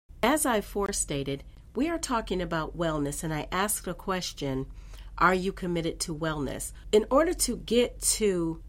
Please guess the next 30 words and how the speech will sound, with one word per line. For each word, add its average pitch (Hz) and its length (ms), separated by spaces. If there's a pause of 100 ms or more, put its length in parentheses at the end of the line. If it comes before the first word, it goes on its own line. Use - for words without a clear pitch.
(160)
a 175 80
well 185 400
state, - 580
however, 170 720 (220)
there's 196 200
some 175 300
actions 165 920 (280)
that 175 200
we 196 140
need 196 220
to 196 200
employ 165 640 (320)
to 196 160
get 165 320
there. 82 320 (300)
We 208 200
are 254 120
talking 202 400
about 170 500 (300)
being 180 280
committed, 175 720 (100)
disciplined, 175 760 (160)
and 180 200
consistent 175 840 (400)
in 202 160
our 170 340
actions 208 640
and 185 160
our 165 280
behavior 165 760